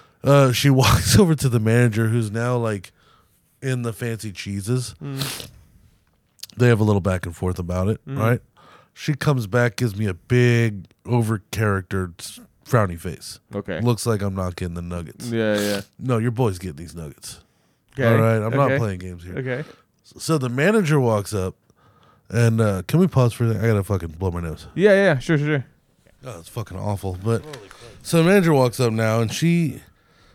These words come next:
Speaker 1: she's, like, pissed that she's had to go one step further in this interaction, right?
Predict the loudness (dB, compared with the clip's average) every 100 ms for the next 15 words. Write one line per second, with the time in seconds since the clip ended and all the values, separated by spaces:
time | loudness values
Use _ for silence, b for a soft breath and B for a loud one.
0 | _ -10 0 2 4 4 2 4 6 6
1 | 4 -6 -14 -12 0 4 4 2 -2 -2
2 | -2 0 0 0 2 4 4 2 0 2
3 | 2 0 -2 -2 -2 -2 -2 -2 -6 -8
4 | -6 -4 -2 -4 -6 -14 -18 _ -6 -2
5 | 0 0 -2 -8 -8 -4 -2